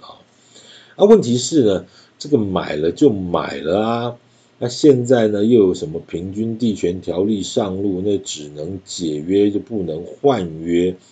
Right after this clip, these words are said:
你出不了场啊。啊，当然了，你还是可以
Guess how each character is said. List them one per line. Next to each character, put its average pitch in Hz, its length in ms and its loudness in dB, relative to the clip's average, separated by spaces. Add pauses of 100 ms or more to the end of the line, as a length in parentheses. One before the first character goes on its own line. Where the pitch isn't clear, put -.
(160)
你 73 100 -20
出 - 140 -4
不 135 80 2
了 120 180 6
场 104 360 -6
啊。 131 300 -4 (680)
啊， 143 200 -16
当 110 160 2
然 98 120 2
了， 90 220 -4 (240)
你 78 160 -16
还 90 140 -2
是 98 100 -8
可 98 100 0
以 87 80 2